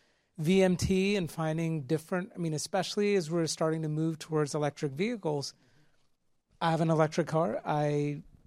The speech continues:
I am not feeling the pinch of high gas prices right now, nor do I pay gas taxes. But I use the infrastructure.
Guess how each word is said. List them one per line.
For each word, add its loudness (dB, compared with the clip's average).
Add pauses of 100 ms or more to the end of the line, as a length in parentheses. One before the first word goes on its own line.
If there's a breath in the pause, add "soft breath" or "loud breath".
(160)
I -4
am -4
not -2
feeling 0
the -2
pinch -6
of -2
high -2
gas -2
prices -6
right -2
now, -6
nor -6
do 0
I 2
pay -2
gas -2
taxes. -12 (440)
But 0
I 0
use 0
the 0
infrastructure. -6